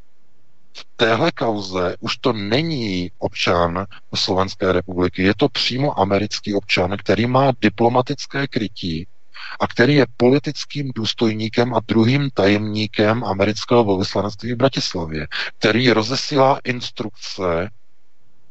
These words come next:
slovenským poslancům a slovenským de-, delegátům v Radě Evropy,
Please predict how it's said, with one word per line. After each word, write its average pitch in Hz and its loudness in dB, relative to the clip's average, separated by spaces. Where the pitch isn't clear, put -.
slovenským 123 2
poslancům 101 -4
a - -2
slovenským 123 0
de-, - 2
delegátům 110 4
v - 0
Radě 107 0
Evropy, 104 0